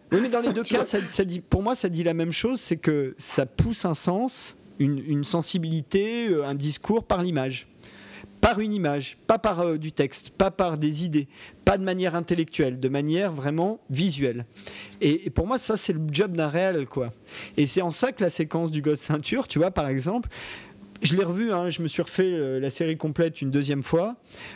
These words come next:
Speaker 1: euh, donc en ayant en tête ça, en n'étant pas surpris du coup. Et ben en fait, elle est pas choquante du tout et elle est en complète harmonie. Et là en plus, tu sais déjà vers quoi vont évoluer les personnages, qui ils sont,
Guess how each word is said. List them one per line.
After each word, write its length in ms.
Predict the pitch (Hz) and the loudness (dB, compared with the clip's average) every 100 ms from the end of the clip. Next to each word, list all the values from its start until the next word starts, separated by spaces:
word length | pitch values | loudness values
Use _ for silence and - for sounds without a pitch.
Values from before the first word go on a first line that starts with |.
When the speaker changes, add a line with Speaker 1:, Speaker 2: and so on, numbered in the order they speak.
| - | -2
Speaker 1:
euh, 760 | 135 127 123 120 123 117 113 113 | 2 2 2 2 0 0 -2 0
donc 240 | 170 165 | 0 2
en 100 | 151 | 2
ayant 220 | 165 208 | 2 2
en 140 | 254 170 | 0 2
tête 260 | 156 135 | 0 0
ça, 240 | - 139 131 | 0 2 2
en 80 | 135 | 0
n'étant 240 | 131 139 | 0 0
pas 140 | 156 | 0
surpris 400 | 151 202 - 247 | 0 0 0 0
du 100 | 185 | 0
coup. 240 | 156 147 139 - - - - | -2 -4 -4 -8 -12 -2 0
Et 80 | |
ben 120 | 147 175 | 2 0
en 120 | 151 | 0
fait, 260 | 233 240 | 0 0
elle 100 | 190 | 0
est 40 | 151 | -2
pas 160 | - | -4
choquante 340 | 170 185 180 180 | -4 -4 -2 -2
du 140 | 170 | -2
tout 260 | - 240 233 | -2 -2 -2
et 100 | 202 | 0
elle 160 | 143 147 | 2 2
est 60 | 147 | 0
en 80 | |
complète 480 | 143 - 214 214 202 | -2 -2 0 0 0
harmonie. 520 | 170 165 165 180 233 - - - - | -2 -2 -2 -2 -2 -6 -14 -6 2
Et 80 | 143 | 4
là 100 | 190 | 2
en 80 | 165 | 0
plus, 160 | 220 | -4
tu 160 | - 147 | -4 -4
sais 240 | - 247 | -2 0
déjà 320 | 196 185 185 | 0 0 0
vers 220 | 175 156 - | 0 -2 2
quoi 160 | 180 | 0
vont 160 | 160 156 | 2 0
évoluer 340 | 139 151 151 | 0 2 2
les 80 | 147 | 0
personnages, 560 | 143 139 185 214 196 - | -2 -2 0 0 -2 -4
qui 200 | 151 151 | -2 0
ils 100 | 147 | 0
sont, 300 | 220 233 | 0 0